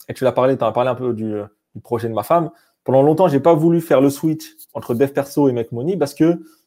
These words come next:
je voulais pas tomber dans ce piège d'être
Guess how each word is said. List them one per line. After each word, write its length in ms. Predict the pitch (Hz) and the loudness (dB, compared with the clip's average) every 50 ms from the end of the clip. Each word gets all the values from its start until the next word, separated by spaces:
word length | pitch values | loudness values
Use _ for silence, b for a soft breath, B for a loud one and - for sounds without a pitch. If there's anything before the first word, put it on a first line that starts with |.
| B _ | B _
je 80 | - 113 | -4 0
voulais 160 | 120 123 - | 2 2 4
pas 140 | 127 180 180 | 2 0 0
tomber 600 | 185 165 156 147 143 151 156 156 143 139 - _ _ | 0 -2 -2 0 0 0 0 0 -4 -6 -10 _ _
dans 280 | 127 110 120 117 113 | -8 -4 -4 -4 -4
ce 160 | 110 - - 104 | -6 -8 -14 -14
piège 420 | _ - 185 190 185 156 139 - _ _ _ _ _ - | _ -4 -2 -2 -2 -4 -6 -12 _ _ _ _ _ -14
d'être 400 | 113 113 131 139 135 - - | -2 0 0 0 0 -4 -20